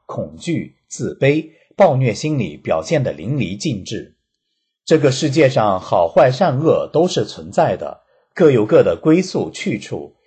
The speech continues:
何必嫉恶如仇呢？何必厌烦不安呢？垃圾就应该堆放到垃圾场里，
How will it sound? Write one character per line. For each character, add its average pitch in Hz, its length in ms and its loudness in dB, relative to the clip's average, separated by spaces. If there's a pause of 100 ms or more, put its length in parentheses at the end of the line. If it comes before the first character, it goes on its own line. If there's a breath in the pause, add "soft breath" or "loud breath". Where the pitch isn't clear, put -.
(100)
何 127 260 0
必 147 220 0
嫉 139 240 -2
恶 123 160 4
如 92 200 -2
仇 78 340 -10
呢？ 117 260 -4 (240)
何 123 240 0
必 151 200 0
厌 147 220 0
烦 87 300 -10
不 120 140 -4
安 143 280 -2
呢？ 85 220 -6 (440)
垃 147 280 2
圾 139 240 -2
就 135 160 0
应 127 140 0
该 143 160 4
堆 175 200 2
放 151 220 0
到 101 180 2
垃 120 180 0
圾 170 200 -4
场 107 300 -6
里， 98 240 -6